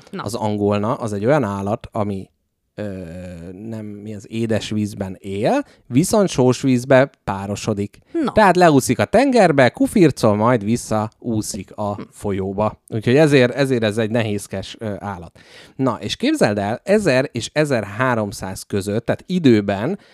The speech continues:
Speaker 2: egy földbérleti fizetőeszköznek is használták az angolnát Angliában, tehát ezzel fizettek, amikor ilyen nagy, ö, fölmérés volt, és ez azért volt így,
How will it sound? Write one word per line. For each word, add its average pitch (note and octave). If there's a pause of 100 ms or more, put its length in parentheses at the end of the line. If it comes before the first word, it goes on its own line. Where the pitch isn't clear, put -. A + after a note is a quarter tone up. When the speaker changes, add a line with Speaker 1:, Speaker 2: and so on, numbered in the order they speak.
(200)
Speaker 2:
egy D#3
földbérleti A#2+
fizetőeszköznek A2+
is C3
használták G#2
az A2
angolnát G2
Angliában, G2+
tehát E3
ezzel C#3
fizettek, B2+
amikor G#2
ilyen G2
nagy, G#2
ö, G2+ (120)
fölmérés G#2
volt, A3+ (480)
és A#2
ez A2
azért G#3+
volt G2+
így, G#2